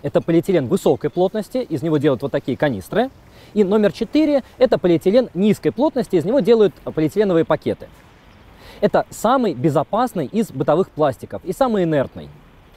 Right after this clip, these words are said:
Единственное, его нельзя ставить в микроволновую печь, потому что он плавится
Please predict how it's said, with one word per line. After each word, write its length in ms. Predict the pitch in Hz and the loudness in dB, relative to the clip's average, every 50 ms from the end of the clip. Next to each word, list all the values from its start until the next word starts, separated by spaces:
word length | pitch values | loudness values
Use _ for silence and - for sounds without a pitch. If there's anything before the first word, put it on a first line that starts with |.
| - - - - - | -20 -20 -20 -12 -6
Единственное, 760 | 135 147 143 240 311 294 - 202 196 165 131 113 98 87 85 - - | -4 -2 0 2 0 0 0 0 0 0 0 -2 -4 -6 -8 -10 -6
его 220 | 117 170 170 220 | -2 0 2 2
нельзя 400 | 185 165 165 151 135 220 277 285 | 2 2 0 0 0 0 0 0
ставить 360 | - - - 208 240 233 - | -2 -2 0 0 0 0 0
в 40 | - | -2
микроволновую 640 | 165 139 - 151 147 156 170 180 196 190 165 170 175 | -4 -2 0 0 2 2 2 2 2 2 2 0 0
печь, 360 | - - 135 104 - - - - - - - - - | 0 0 -2 -2 -4 -6 -16 -20 -20 -20 -20 -14 -6
потому 300 | - - 190 202 185 156 | -2 0 2 2 2 2
что 140 | - 170 | 2 0
он 180 | - 175 180 170 | 0 0 -2 -4
плавится 640 | - - 214 262 277 254 202 139 - - 127 104 | -2 0 2 2 4 2 2 0 -2 -2 -2 -2